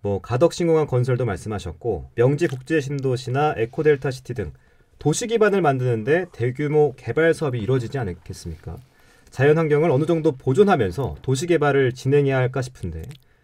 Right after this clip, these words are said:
도시계획 전문가로서 좀 진행할 수 있는 방안이나 보관들이 있을까요?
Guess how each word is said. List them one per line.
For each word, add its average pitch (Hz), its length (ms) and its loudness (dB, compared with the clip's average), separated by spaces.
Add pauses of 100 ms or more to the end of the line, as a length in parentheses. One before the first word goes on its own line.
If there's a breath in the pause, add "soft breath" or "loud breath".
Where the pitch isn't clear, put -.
(180)
도시계획 202 480 6
전문가로서 160 1000 2 (460 soft breath)
좀 160 140 -10
진행할 160 380 0
수 156 160 -10
있는 139 240 -2
방안이나 123 680 -2 (220)
보관들이 147 440 0
있을까요? 98 420 -10